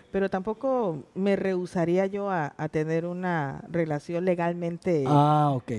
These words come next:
Speaker 2: ¿Te ves solo al final de tus vida, de tu vida o
Speaker 1: No,
Speaker 2: o?
Speaker 1: me veo en una comuna general en donde vos vas a vivir con nosotros y tu esposa y Vinicio y Pedro y Catherine, todos los días
Speaker 2: No, yo no.
Speaker 1: viviendo juntos.
Speaker 2: Yo no.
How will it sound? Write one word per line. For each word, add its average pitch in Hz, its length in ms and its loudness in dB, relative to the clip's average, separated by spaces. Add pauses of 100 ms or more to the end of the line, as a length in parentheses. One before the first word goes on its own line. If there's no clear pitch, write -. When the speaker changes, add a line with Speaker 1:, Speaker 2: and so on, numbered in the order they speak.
(140)
Speaker 2:
¿Te 147 140 4
ves 170 380 4
solo 185 400 4
al 170 100 6
final 156 220 2
de 180 80 2
tus 139 180 -6
vida, 202 220 8
de 143 200 -2
tu 135 120 -4
vida 220 240 4
o 151 140 -2
Speaker 1:
No, 254 240 2
Speaker 2:
o? - 100 -8
Speaker 1:
me 220 160 2
veo 226 240 2
en 277 60 -4
una 285 180 0
comuna 277 460 -2
general 302 600 2 (320)
en 202 180 0
donde 180 260 0
vos 190 200 0
vas 233 180 0
a 269 80 4
vivir 262 460 0
con 262 200 -4
nosotros 254 640 -4
y 214 60 -2
tu 170 140 -4
esposa 247 720 -2
y 226 60 0
Vinicio 247 920 -2
y 196 100 0
Pedro 254 800 2
y 180 80 -4
Catherine, 254 800 0 (280)
todos 285 300 0
los 233 260 0
días 269 340 6
Speaker 2:
No, 220 80 -10
yo 165 40 0
no. 175 80 10
Speaker 1:
viviendo 165 340 6
juntos. 262 600 -2
Speaker 2:
Yo 185 180 8
no. 143 140 -4